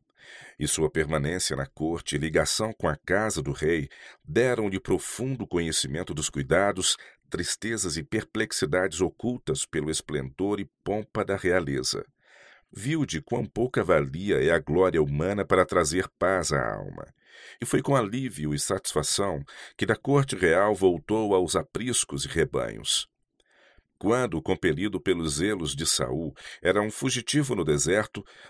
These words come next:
Davi, privado do apoio humano,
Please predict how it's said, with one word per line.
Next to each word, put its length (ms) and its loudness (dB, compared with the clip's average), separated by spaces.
Davi, 360 4
privado 600 2
do 140 -2
apoio 420 2
humano, 520 -2